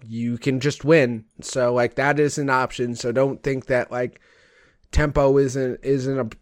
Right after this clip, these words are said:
powerful tool because, like I said at the beginning of this, Mage has received a lot of very good tempo tools. And, like,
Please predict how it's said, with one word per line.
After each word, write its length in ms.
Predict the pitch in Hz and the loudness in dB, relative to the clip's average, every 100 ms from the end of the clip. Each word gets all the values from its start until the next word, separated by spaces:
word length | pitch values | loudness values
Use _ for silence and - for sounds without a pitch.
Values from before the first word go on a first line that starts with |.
| - | -2
powerful 460 | 151 143 123 131 | 4 4 2 -4
tool 360 | 120 - 147 127 | -4 0 2 0
because, 380 | 113 120 131 120 | -2 -4 -4 -2
like 160 | 120 | 0
I 80 | 135 | 2
said 180 | 175 165 | 4 4
at 120 | 147 | 2
the 40 | 127 | -2
beginning 400 | 139 165 143 120 | 0 2 2 -2
of 80 | |
this, 400 | 110 107 - - - | -2 -4 -6 -16 -10
Mage 420 | 117 135 143 131 | -2 2 2 0
has 180 | 127 127 | -6 -6
received 420 | - 143 139 120 | -6 -4 -4 0
a 60 | |
lot 240 | 117 131 131 | 0 0 0
of 260 | 123 - _ _ | -4 -8 _ _
very 380 | 120 147 147 139 | 2 4 6 4
good 200 | 143 135 | 2 2
tempo 360 | 170 143 123 | 0 2 0
tools. 500 | 120 123 120 110 - - - - - _ _ - | 0 -2 -2 -4 -6 -14 -20 -20 -20 _ _ 0
And, 340 | 120 117 117 | 0 0 -4
like, 380 | 120 117 110 | -2 -2 -4